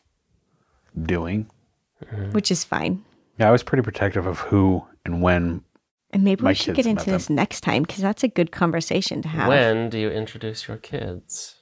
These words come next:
Speaker 3: Let's talk about that next time.
Speaker 2: Mm.
Speaker 1: Okay.
Speaker 3: And talk about Steve dating and you dating.
Speaker 1: We
Speaker 3: 'Cause
Speaker 1: just
Speaker 3: we mostly just talked about me dating.
Speaker 1: We talked about Steve dating Sebastian.
Speaker 3: A little bit.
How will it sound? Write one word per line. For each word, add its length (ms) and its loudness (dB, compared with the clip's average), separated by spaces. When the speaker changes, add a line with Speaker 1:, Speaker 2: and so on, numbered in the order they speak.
Speaker 3:
Let's 160 2
talk 240 2
about 300 -6
that 180 -8
next 240 -8
time. 340 -8
Speaker 2:
Mm. 360 -6
Speaker 1:
Okay. 120 0
Speaker 3:
And 100 2
talk 160 6
about 220 -2
Steve 400 0
dating 440 0
and 220 0
you 140 2
dating. 560 -2
Speaker 1:
We 100 -4
Speaker 3:
'Cause 160 -2
Speaker 1:
just 80 -4
Speaker 3:
we 80 4
mostly 380 6
just 180 -2
talked 200 -2
about 200 0
me 260 2
dating. 500 2
Speaker 1:
We 100 -2
talked 200 6
about 180 4
Steve 320 -2
dating 240 0
Sebastian. 680 0
Speaker 3:
A 20 0
little 260 2
bit. 260 -6